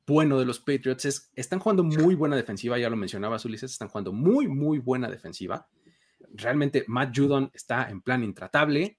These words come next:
¿no? Están, eh, presionando muy bien al quarterback, están teniendo una buena secundaria, etcétera. O sea, creo que eso le va a venir bien a, a este equipo. Y del otro lado,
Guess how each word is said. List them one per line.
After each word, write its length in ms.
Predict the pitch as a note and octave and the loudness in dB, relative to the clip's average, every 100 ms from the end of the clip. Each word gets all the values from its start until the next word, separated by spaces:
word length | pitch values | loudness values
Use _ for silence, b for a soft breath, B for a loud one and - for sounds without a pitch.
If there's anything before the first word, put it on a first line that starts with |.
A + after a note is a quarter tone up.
| - | -12
¿no? 340 | - C#3 G3+ b b b | -6 -4 -4 b b b
Están, 360 | - C3+ C#3+ - | 0 0 0 -4
eh, 280 | A2+ G2+ - | -4 -2 -4
presionando 380 | A2 G2+ A#2 G#2+ | -8 -4 -4 -2
muy 100 | G#2 | -4
bien 120 | G2+ | -4
al 60 | F#2 | -4
quarterback, 400 | A2 C3+ G3 F3+ | -4 -2 -2 -4
están 200 | - B2 | -4 -4
teniendo 220 | A2 G2+ | -4 -4
una 100 | F#2+ | -2
buena 200 | F2+ - | -4 -4
secundaria, 680 | - - G3+ A3 G3 F#3 F3+ B B | -4 -2 0 2 4 4 2 B B
etcétera. 400 | - E3 D#3+ F3+ - | -8 -2 2 0 0
O 40 | |
sea, 180 | B2 - | -2 -2
creo 120 | - C#3 | -4 -2
que 220 | E3+ - | -2 -2
eso 400 | D3 - E3+ - _ _ | -2 2 0 -2 _ _
le 200 | C3 A#2+ | 0 2
va 120 | A#2+ | 4
a 40 | D3+ | 4
venir 300 | C#3 B2+ C3+ | 4 2 2
bien 400 | B2 B2 B2+ B2 _ | 2 2 2 -2 _
a, 300 | G2+ F2+ - | -8 -8 -4
a 80 | G2+ | -4
este 200 | G2+ G#2 | -4 -6
equipo. 380 | - C#3 F3 - | -4 0 0 0
Y 80 | D#3 | 2
del 120 | F3+ | 4
otro 200 | B3 D#4+ | 2 0
lado, 320 | D4 D#4+ D#4+ | 2 2 0